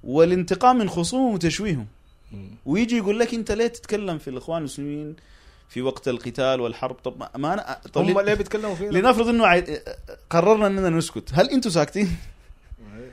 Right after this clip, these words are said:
Speaker 1: هل أنتوا مثلًا، والله ما شاء الله، ماشيين على الصراط المستقيم؟ ما أنتوا برضو بت-، بت-، بتبثوا مناهجكم المنحرفة وبتطعنوا في أهل السنة وبتشوهوهم ل-، للعامة المسلمين؟ وللأسف الشديد، بل بعضهم بطريقة غير مباشرة يقول لك: "لا، والله فتاوى العلماء الق-، القديمة ما ينفع ننزلها الآن".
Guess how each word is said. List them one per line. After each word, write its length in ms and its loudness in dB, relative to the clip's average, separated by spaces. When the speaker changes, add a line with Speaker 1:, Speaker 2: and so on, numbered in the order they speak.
Speaker 1:
هل 240 2
أنتوا 280 -2
مثلًا، 360 2
والله 280 0
ما 120 -4
شاء 160 -4
الله، 140 -2
ماشيين 340 -6
على 100 -4
الصراط 320 -4
المستقيم؟ 540 -10
ما 140 -4
أنتوا 200 -4
برضو 200 -2
بت-، 160 -8
بت-، 260 -10
بتبثوا 500 -4
مناهجكم 500 -4
المنحرفة 640 -8
وبتطعنوا 640 -4
في 120 -4
أهل 140 -4
السنة 260 -8
وبتشوهوهم 760 -4
ل-، 220 -2
للعامة 540 0
المسلمين؟ 520 -6
وللأسف 360 -2
الشديد، 220 -2
بل 160 2
بعضهم 380 4
بطريقة 400 2
غير 160 2
مباشرة 280 4
يقول 120 0
لك: 100 -6
"لا، 200 0
والله 240 4
فتاوى 340 2
العلماء 420 0
الق-، 300 -4
القديمة 540 -2
ما 180 4
ينفع 200 2
ننزلها 420 -2
الآن". 200 -8